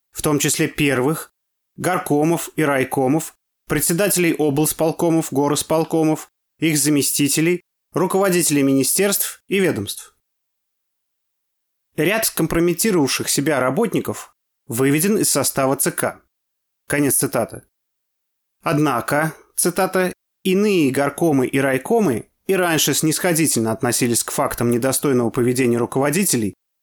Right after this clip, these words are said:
да и сейчас не спешат спрашивать с них со всей строгостью». Конец цитаты. Сноска четыреста двадцать восемь. Гладков Н. Выполняя намеченное.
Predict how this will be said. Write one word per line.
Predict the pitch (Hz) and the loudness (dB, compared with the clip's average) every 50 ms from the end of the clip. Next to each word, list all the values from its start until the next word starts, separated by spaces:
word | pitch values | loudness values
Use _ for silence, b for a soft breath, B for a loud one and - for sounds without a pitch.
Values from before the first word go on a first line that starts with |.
| _ _ - | _ _ -6
да | 131 196 | -2 0
и | 247 226 | 0 2
сейчас | - 254 220 - 208 190 165 160 - | 0 0 0 0 2 2 2 2 2
не | 190 196 | 0 0
спешат | - - 233 196 - 170 151 147 143 | 0 0 -2 0 0 2 0 0 0
спрашивать | - - 147 143 139 123 - 135 131 - | -2 -2 -2 -2 0 0 0 0 0 0
с | - 151 | 2 0
них | 170 202 196 - - _ - | 0 0 -2 -4 -10 _ -8
со | - - 143 127 | -4 -2 -2 0
всей | - - 147 151 | 0 0 0 0
строгостью». | - - 160 160 135 101 104 - - - - - _ _ _ _ _ _ _ _ _ _ _ _ _ | 0 0 0 0 0 -2 -4 -6 -6 -8 -10 -12 _ _ _ _ _ _ _ _ _ _ _ _ _
Конец | - 147 143 156 190 202 - | -4 -2 0 0 0 0 0
цитаты. | - - 170 - 135 120 107 - - - _ _ _ _ _ _ _ _ | -2 -2 -2 -2 -2 -2 -2 -4 -8 -14 _ _ _ _ _ _ _ _
Сноска | - - - 160 180 - - 196 | -6 -2 0 0 0 0 -2 -2
четыреста | - - 175 - 151 147 139 - 160 | -2 -2 0 0 0 0 0 0 -2
двадцать | 127 135 143 151 - - 170 - | -2 0 0 0 0 -2 -4 -2
восемь. | 175 175 156 120 - - - - _ _ _ - | 0 0 0 0 -2 -4 -8 -12 _ _ _ -4
Гладков | 117 120 139 139 - - - 190 202 - - - _ - | -2 0 0 -2 -2 -2 -2 -2 -2 -2 -4 -12 _ -4
Н. | 127 135 123 117 110 101 _ _ _ _ _ _ | -2 0 0 0 -2 -2 _ _ _ _ _ _
Выполняя | - 120 143 143 - 147 143 143 143 143 143 | -4 -4 -4 -2 0 0 2 2 2 2 2
намеченное. | 151 160 175 185 165 131 - - 110 104 104 - | 2 2 2 2 0 0 -2 -2 -4 -4 -6 -8